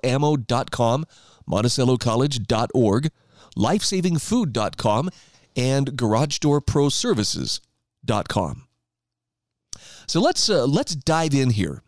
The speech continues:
The Good Citizen Substack, if you haven't subscribed, you really should do this. Not only will you find a lot of really well thought out, well researched information, but, uh, the Good Citizen just has a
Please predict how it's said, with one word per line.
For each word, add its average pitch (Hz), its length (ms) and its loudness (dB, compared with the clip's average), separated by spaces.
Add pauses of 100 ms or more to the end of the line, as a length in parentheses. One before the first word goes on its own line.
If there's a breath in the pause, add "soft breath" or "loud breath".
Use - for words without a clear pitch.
(120)
The 117 80 -2
Good 202 180 0
Citizen 185 400 0
Substack, 147 640 0
if 123 100 -4
you 87 100 -4
haven't 170 320 0
subscribed, 147 580 0 (560 soft breath)
you - 120 -2
really 120 220 2
should 117 180 -2
do 95 140 2
this. - 400 -6 (920)
Not 110 160 0
only 143 200 4
will 131 100 4
you 123 100 6
find 120 280 2
a 113 40 2
lot 107 140 0
of 98 220 0
really 165 420 2 (320 loud breath)
well 143 340 2
thought 170 280 0
out, 127 400 0
well 151 340 2
researched 165 500 0
information, 123 640 0 (460 soft breath)
but, 120 400 0
uh, 123 60 2
the 110 120 0
Good 170 160 -2
Citizen 156 380 -2
just 135 200 -2
has 170 180 -2
a 90 160 -2